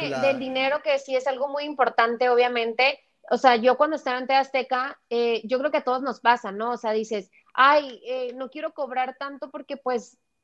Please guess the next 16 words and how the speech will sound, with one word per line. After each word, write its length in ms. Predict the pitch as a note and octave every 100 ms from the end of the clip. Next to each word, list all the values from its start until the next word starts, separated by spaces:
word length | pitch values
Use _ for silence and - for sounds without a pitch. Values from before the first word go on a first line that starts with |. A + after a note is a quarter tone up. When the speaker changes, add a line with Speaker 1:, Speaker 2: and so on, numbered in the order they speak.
| -
Speaker 2:
es 140 | A#3 -
que 80 |
apenas 280 | C#4 C#4 D4
estoy 200 | C#4+ -
empezando", 580 | B3 B3+ C4+ A3+ B3 A#3
o, 180 | A3+ -
"Ay, 160 | B3+ C4+
es 80 | A#3+
que 100 | C#4+
me 80 | C#4+
están 200 | C4+ A#3+
dando 160 | B3 C4+
la 60 |
oportunidad", 840 | C4+ C4+ - A3+ G#3 G#3 B3+ C4+ C4+ _ _ _
y 100 | - A#3
así. 420 | A#3 A#3+ F#3+